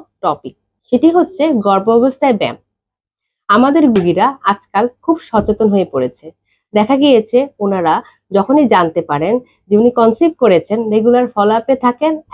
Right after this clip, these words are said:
এবং বারবার চেক আপে আসেন। তবে চেক আপের পাশাপাশি তারা জানতে চায় গর্ভাবস্থায় কিভাবে ব্যায়াম করবে,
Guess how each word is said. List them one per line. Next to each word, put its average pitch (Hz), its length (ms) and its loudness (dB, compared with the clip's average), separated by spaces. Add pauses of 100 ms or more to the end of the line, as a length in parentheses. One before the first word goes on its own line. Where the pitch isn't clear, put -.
এবং 202 280 0 (320)
বারবার 226 400 0
চেক 233 160 -2
আপে 180 200 -6
আসেন। - 280 -10 (500)
তবে 240 260 2
চেক 262 200 -2
আপের 285 180 2
পাশাপাশি 226 840 -2
তারা 220 320 0 (100)
জানতে 196 320 0
চায় 220 240 0 (340)
গর্ভাবস্থায় 233 680 0
কিভাবে 226 400 0
ব্যায়াম 190 280 0
করবে, 214 440 2